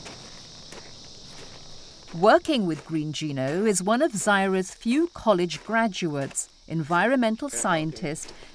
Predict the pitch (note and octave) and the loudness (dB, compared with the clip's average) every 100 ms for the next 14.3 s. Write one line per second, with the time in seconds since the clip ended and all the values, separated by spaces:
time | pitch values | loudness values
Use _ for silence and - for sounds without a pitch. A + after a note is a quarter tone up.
0 | - C3+ F#3+ B3 C#4+ C4 C#4 A3+ G3 - | -6 0 2 2 0 0 0 0 0 -2
1 | E3+ D3+ A#2+ C3 - E3+ F#3+ C4+ C#4 A3 | -2 0 -2 -6 -4 2 4 4 2 0
2 | A3 - A3+ C4+ C4 G#3 F3 E3 F#3 - | 0 4 4 4 2 2 2 0 -2 -4
3 | - G3+ F#3 G3 A3 - F3+ F3 G#3+ B3+ | -4 -2 -2 -2 -6 -4 -4 -2 -2 0
4 | D4+ - E3 - D3+ - C#3+ C#3 - E3 | 0 -2 -6 -4 -4 -4 -6 -6 -6 -6
5 | - E3+ E3 - G3+ G#3+ - G3 F#3 - | -2 -2 -2 -2 0 0 0 0 0 -2
6 | - A#3 - F3 D#3+ - A#3 D3 C3+ - | -4 -4 -2 -4 -6 -4 -4 -2 -6 -12
7 | - - - - - - - - - - | -18 -18 -16 -16 -16 -18 -18 -20 -20 -20
8 | - - - - - - - - D3 G#3 | -20 -20 -20 -20 -20 -20 -16 -10 6 8
9 | D#4 D#4+ - C4 D#4 - G#3+ E3+ D3+ E3 | 10 8 6 4 4 4 2 4 2 0
10 | - - - C#4 G4 E4+ B3 - F#3 G#3 | 0 0 2 2 0 0 0 0 0 0
11 | - - - E4+ - - G#3 E3+ E3 D#3 | -2 -4 -2 -4 -4 -2 0 0 0 -2
12 | - E3+ D3+ - F#3+ F3 D#3+ D#3 - - | -2 -4 -6 -6 -2 0 0 -2 -2 2
13 | D4+ F#3+ D3 - - - - C#3 G3 G3 | 4 4 2 -2 -10 -10 -8 -4 -2 -2
14 | F3 G3+ - | -2 -4 -6